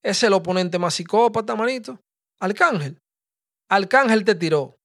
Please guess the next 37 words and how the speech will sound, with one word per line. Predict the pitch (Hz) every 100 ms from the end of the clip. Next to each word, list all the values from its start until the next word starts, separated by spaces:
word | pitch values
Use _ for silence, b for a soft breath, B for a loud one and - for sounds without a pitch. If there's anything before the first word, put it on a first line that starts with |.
| -
te | 165
desafió | 175 - 170 - 214 233
Arcángel. | 175 190 190 151 147
No | 175
fue | 175 208
di | 208
que, | 190 190
di | 185
que, | 170 170 156 - _ _ _ _ _
di | 151 156 170
que, | 180
di | 165 160
que | 165 160
cúcara | 165 185 180 165
mácara. | 175 196 165 147 131 -
Oíste, | 175 220 165
fue | 147 180
Arcángel, | 190 160 226 220 151 170
bro. | 220 - _ _ _ _ _ _ _ _ _ _ _ -
Suénalo, | - 180 262 339 302 254
bro, | 220 175 135
porque | - 190 233 233
él | 240
te | 208
desafió | 202 180 185 - 233 302 311 _
y | 262
te, | 190 214 208
y |
te | 175
dedicó | 202 202 196 180 240
como | 240 220
dieciséis | 214 202 185 220 208
barras | 220 247 240 214
de |
esos | 208 220
diez | 208 208
minutos. | 208 262 277 -